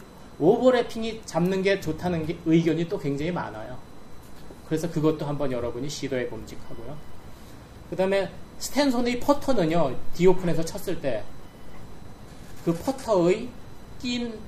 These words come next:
그 퍼터의 그립이 특이한 그립이었어요. 근데 이제 우리 회원님들께 알려드리려고 그러는데 그 그립은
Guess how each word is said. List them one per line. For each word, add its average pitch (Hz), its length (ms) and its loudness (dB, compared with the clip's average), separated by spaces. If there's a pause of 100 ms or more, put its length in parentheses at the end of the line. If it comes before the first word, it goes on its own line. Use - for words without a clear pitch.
(120)
그 180 100 2
퍼터의 185 600 0
그립이 147 760 2 (580)
특이한 233 540 -2
그립이었어요. 127 840 -2 (1400)
근데 160 280 2
이제 151 120 2
우리 156 540 4
회원님들께 185 680 0
알려드리려고 127 680 2
그러는데 113 480 -2
그 190 160 6
그립은 190 500 4